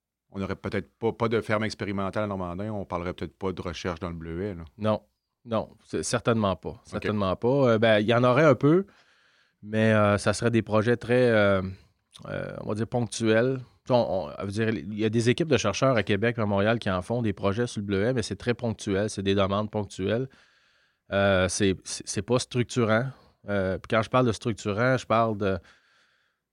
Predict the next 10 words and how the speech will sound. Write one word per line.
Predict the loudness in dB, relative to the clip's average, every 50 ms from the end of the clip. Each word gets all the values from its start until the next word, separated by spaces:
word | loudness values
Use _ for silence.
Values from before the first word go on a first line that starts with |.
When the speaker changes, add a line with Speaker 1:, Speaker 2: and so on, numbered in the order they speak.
| _ _
Speaker 2:
sais, | _ -4 -2
présentement, | 0 0 0 2 2 2 2 2 2 2 4 4
il | 4 4
y |
a | 2
une | 2 0
nouvelle, | 0 2 2 4 4 4 6
euh, | 6 4 4
chercheure, | 2 2 -2 -2 -2 2 2 4 4 6 4 4 2
euh, | 2 2 2 4 4 4 2